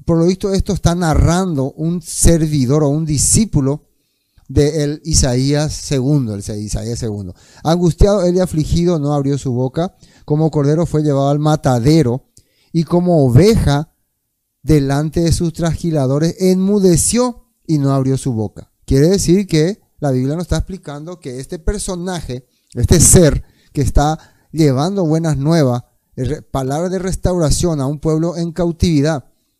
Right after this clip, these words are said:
tuvo que pasar también situaciones difíciles como pasaron todos los profetas. Y esta palabra lo confirma nuestro maestro Yeshua, que nos dice, "Jerusalén, Jerusalén, que matas a tus profetas, que apedreas a los que te son enviados". Entonces Yeshua era una representación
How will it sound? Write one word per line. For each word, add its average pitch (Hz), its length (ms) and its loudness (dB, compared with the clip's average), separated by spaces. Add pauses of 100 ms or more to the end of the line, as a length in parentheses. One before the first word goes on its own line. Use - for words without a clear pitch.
(200)
tuvo 131 300 -4
que 170 140 -8
pasar 147 480 -4
también 131 400 -4
situaciones 139 560 -6
difíciles 143 420 -6
como 160 220 -4
pasaron 156 480 -2 (320)
todos 151 240 -2
los 156 100 2
profetas. 135 480 0 (380)
Y 156 140 4
esta 196 220 2
palabra 175 340 0
lo 190 120 -4
confirma 180 560 -4
nuestro 151 240 -6
maestro 131 380 -4
Yeshua, 165 400 -6
que 170 120 -8
nos 151 200 -4
dice, 131 340 -2 (260)
"Jerusalén, 156 640 -2
Jerusalén, 165 600 -4 (180)
que 165 160 2
matas 170 480 -2
a 175 80 -2
tus 170 200 -6
profetas, 123 560 -8 (260)
que 175 100 0
apedreas 170 640 -2
a 185 40 -4
los 180 120 -8
que 175 100 -10
te 147 140 -10
son 143 180 -8
enviados". 120 460 -8 (260)
Entonces 147 240 -4
Yeshua 175 640 -2
era 165 200 -4
una 160 200 -4
representación 170 1200 -2